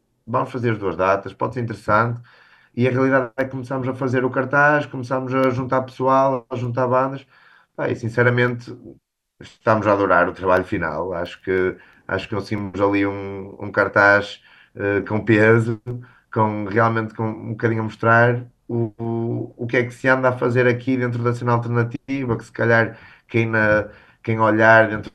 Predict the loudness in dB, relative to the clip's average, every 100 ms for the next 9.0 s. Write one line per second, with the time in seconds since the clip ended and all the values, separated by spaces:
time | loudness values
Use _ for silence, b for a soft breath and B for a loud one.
0 | -10 -10 -8 -8 -8 -2 0 2 0 -2
1 | -6 -2 -2 -2 -4 -2 -2 -2 -2 0
2 | 2 0 2 2 2 -4 -12 -16 -12 -4
3 | -4 0 0 2 0 -4 -6 -4 -2 -4
4 | -6 -10 -8 0 2 2 0 B B _
5 | -10 -4 -2 0 0 -2 -6 -6 -4 -4
6 | -2 -2 -4 -2 2 2 0 -4 -6 -6
7 | -6 -6 -4 0 0 0 -4 -6 -4 -4
8 | -2 -2 0 -2 -4 -2 0 -2 -6 -10